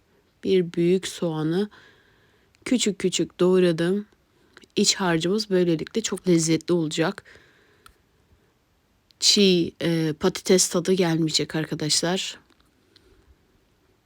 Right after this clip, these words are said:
Soğanları kavurduk güzelce. Bir iki dakika kadar.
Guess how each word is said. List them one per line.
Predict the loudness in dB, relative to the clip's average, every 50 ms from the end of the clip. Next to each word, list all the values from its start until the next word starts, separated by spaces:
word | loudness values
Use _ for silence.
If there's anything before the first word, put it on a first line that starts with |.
| _ _ _ _ _ _ _ _ _ _ _ _ -20 -20 _ _ _ _ _ _ _ _ _ _ _ _ _ _ _ _
Soğanları | -16 -10 -2 2 4 6 6 6 6 6 4 4 2 2
kavurduk | 0 0 0 2 4 4 4 4 2 0 -2 0
güzelce. | 0 0 2 4 4 4 2 0 0 0 2 0 0 -2 -8 _ _ _ _ _ _ _ _ 2
Bir | 2 2
iki | 2 2 0 0
dakika | 0 0 2 0 0 0 -2 -6
kadar. | -4 -4 -4 -2 -2 -2 -2 -4 -8